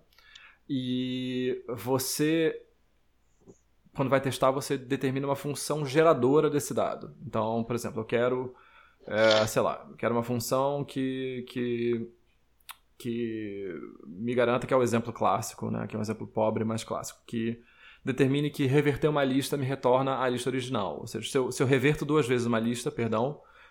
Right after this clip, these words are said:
eu tenho a lista original, né? Se eu, um, dois, três, quatro, cinco, cinco, quatro, três, dois, um, dois, três, quatro, cinco. Então, não, não, não importa quais são os valores que estão dentro dessa lista, importa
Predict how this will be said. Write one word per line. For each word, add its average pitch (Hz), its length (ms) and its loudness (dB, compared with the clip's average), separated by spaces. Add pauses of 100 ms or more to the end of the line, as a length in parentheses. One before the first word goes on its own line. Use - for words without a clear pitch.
(100)
eu 143 120 8
tenho 143 180 4
a - 20 2
lista 139 220 0
original, 127 540 0
né? 110 200 -2
Se 113 140 -2
eu, 117 100 -2
um, 147 80 0
dois, 151 140 2
três, 135 160 -2
quatro, 131 180 -2
cinco, 139 420 -4
cinco, 135 180 -4
quatro, 127 160 0
três, 123 140 0
dois, 123 200 0
um, 135 180 -2
dois, 135 140 -2
três, 135 160 -4
quatro, 135 180 -4
cinco. - 320 -12 (540)
Então, 147 320 4
não, 165 160 4
não, 175 340 4
não 170 240 0
importa 170 360 6
quais 175 240 6
são 170 160 2
os 139 80 -2
valores 147 400 8
que - 20 -4
estão 139 120 0
dentro 127 120 2
dessa 123 160 2
lista, 104 300 -2
importa 131 600 2